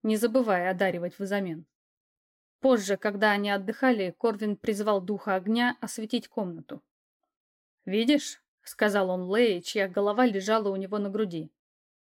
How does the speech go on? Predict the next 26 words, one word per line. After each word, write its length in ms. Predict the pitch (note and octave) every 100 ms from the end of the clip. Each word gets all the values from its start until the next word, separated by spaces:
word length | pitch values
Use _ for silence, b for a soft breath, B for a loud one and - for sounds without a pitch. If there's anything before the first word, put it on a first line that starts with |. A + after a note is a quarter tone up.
| _ _ _
"я 240 | A3+ C#4
только 300 | D#4 C#4+ C4+
и 80 | B3+
годен, 380 | G#3 C4 A#3 G#3
что 180 | - G3+
свечи 400 | - G#3 F#3+ F#3
зажигать. 640 | F#3 F3 F3 E3+ - - _ _ _ _
Моя 300 | G3+ G3 G3
магия 400 | G#3 G#3+ G#3 G3+
сильно 400 | G3 - G#3+ G3+
ограничена". 640 | G3+ G3+ G#3 G#3+ - E3 D#3+ _ _ _ _ _ _ _ _ _ _
"Вовсе 380 | G3 A3 A#3 -
нет. 420 | C4+ C#4 G3 - _ _ _ _ _
Ты 200 | A#3 A#3+
великий 460 | G#3 A3 B3+ B3+ A3+
теург 480 | - G3+ B3+ C#4
из 80 | B3
черного 480 | - - B3 B3+ C#4
клана. 480 | C#4+ C#4+ B3 E3+ D#3+ _ _ -
Кто 260 | - D4+
сравнится 580 | D4 C#4+ D4 D4+ C#4+ G3
с 60 | -
тобой?" 420 | F#3 E3+ D#3+ E3 _ _ _ _ _ _ _ _
"Никто", 540 | G#3 A#3 A3+ - F#3 E3 _ _ _ _ _
согласился 640 | - A3+ G3+ G3+ G#3 F#3 G3
Корвин. 440 | - F#3+ F3 F3